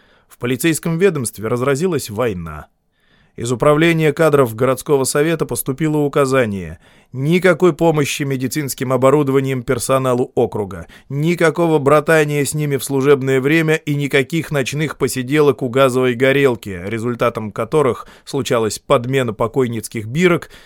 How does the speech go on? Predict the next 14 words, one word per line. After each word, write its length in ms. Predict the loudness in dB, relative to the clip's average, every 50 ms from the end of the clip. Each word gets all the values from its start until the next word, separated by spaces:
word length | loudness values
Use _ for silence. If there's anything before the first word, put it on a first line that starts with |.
| -20 _ _
и 80 | -2 0
растаскивание 800 | 2 2 2 4 4 2 2 2 0 -4 -4 -4 -4 -6 -6
частей 400 | -6 -6 -6 -8 -6 -6 -6 -6
тела 340 | -4 -2 0 0 2 0 -2
мертвецов 800 | -4 -6 -8 -8 -8 -8 -8 -10 -10 -10 -10 -4 -2 -2 -2 -2 -2
на 160 | -2 -2 -2
сувениры, 680 | -2 -2 -2 -2 -2 -4 -4 -4 -6 -6 -6 -10 -12 -16 -20 _ _ _ _
что 280 | _ -12 -2 -2 0 2
только 300 | 2 2 0 2 0 0
усугубило 800 | 0 0 -2 -2 -4 -2 -2 -2 -2 -2 0 0 0 0 0 -2
скандальные 680 | -2 -4 -4 -4 -2 0 0 0 0 0 -2 -2 -2
последствия 800 | -2 -2 -4 -4 -4 -4 -4 -4 -4 -8 -4 -2 0 0 0 -2 -2 -6
эпопеи 640 | -6 -6 -4 -6 -6 -6 -4 -4 -2 -2 -4 -4
Бренды 440 | -4 -2 -2 -2 -2 -2 -2 -4 -4